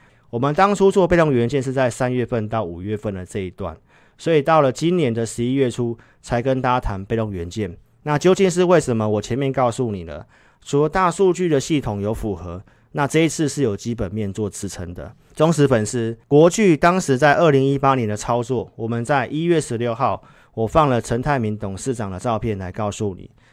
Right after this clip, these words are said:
陈泰明笑开怀，当时的价格在三六零点五的这个价格。那包括在二月初开红盘之后，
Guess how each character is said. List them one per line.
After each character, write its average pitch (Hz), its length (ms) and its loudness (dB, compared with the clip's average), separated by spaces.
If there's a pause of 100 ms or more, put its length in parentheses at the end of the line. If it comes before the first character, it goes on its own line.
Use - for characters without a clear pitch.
(180)
陈 127 180 -2
泰 147 160 2
明 107 200 -2
笑 110 200 -2
开 101 220 -8
怀， 87 180 -16 (520)
当 185 240 2
时 143 180 -2
的 123 140 0
价 143 220 4
格 113 180 -4
在 117 260 -2
三 135 220 -2
六 139 160 4
零 104 180 -2
点 98 220 -6
五 98 140 -6
的 87 60 -10
这 110 140 -10
个 104 100 -6
价 98 240 -8
格。 - 200 -18 (540)
那 139 120 -2
包 156 180 4
括 165 180 4
在 160 180 4
二 175 200 4
月 165 180 6
初 151 200 2
开 147 200 4
红 135 140 4
盘 117 200 -2
之 131 140 -2
后， 127 320 0